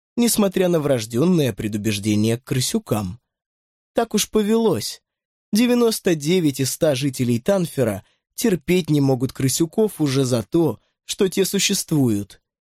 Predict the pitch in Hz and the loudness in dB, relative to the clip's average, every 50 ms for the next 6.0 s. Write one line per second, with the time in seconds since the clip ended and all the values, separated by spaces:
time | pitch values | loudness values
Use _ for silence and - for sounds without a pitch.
0 | _ _ _ _ - 269 247 226 208 180 - - 156 135 127 143 160 160 135 117 | _ _ _ _ 0 2 2 4 2 2 2 2 0 2 2 2 2 2 2 2
1 | 117 123 117 117 123 - - 107 95 - 104 110 107 - 165 180 160 135 127 107 | 2 0 0 -2 -6 -4 -4 -4 -2 0 -2 0 2 2 0 0 2 0 0 0
2 | 98 98 98 - - - _ _ _ _ _ _ _ _ _ _ _ _ _ _ | 0 -2 -6 -10 -12 -16 _ _ _ _ _ _ _ _ _ _ _ _ _ _
3 | _ - 131 139 185 233 240 240 233 - - 254 208 196 240 214 175 131 117 117 | _ -4 0 2 2 2 2 0 -2 -2 -2 0 0 2 2 4 4 2 2 0
4 | 107 - - - 131 123 - - 123 113 120 127 123 143 208 226 208 185 190 180 | -2 -4 -2 -2 -2 0 0 -2 -4 0 0 0 2 2 2 0 2 2 0 -2
5 | - - 156 147 - - - 247 269 254 190 160 131 117 110 98 104 95 92 | 0 -2 -2 -2 -2 -4 -2 0 2 2 4 2 2 0 -2 -2 -4 -4 -6